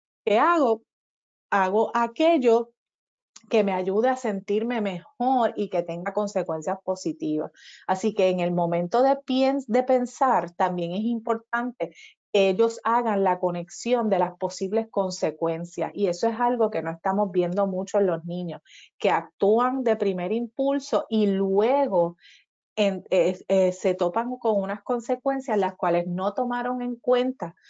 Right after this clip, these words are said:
al momento de, de tomar, eh, la decisión original. Así que siempre es bueno nosotros, eh, traer o presentarles, ¿verdad?, la opción de que toda acción tiene consecuencias.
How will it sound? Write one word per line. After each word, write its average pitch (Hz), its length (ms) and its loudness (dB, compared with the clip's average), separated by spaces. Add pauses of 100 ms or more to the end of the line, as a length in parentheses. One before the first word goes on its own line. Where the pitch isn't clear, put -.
(200)
al 180 220 -2
momento 202 500 0
de, 180 180 4
de 175 220 0
tomar, 170 540 -2
eh, 175 320 2
la 175 160 2
decisión 170 560 -2
original. 175 680 -2
Así 226 260 -6
que 226 140 -4
siempre 208 640 -2 (340)
es 247 160 2
bueno 233 540 2
nosotros, 180 480 -2 (160)
eh, 226 240 4
traer 220 720 2 (140)
o 214 340 4
presentarles, 190 1040 0
¿verdad?, 165 340 -4 (300)
la 202 220 2
opción 233 540 0
de 185 160 0
que 175 120 0
toda 175 460 2
acción 262 440 -2
tiene 165 300 -2
consecuencias. 196 920 -4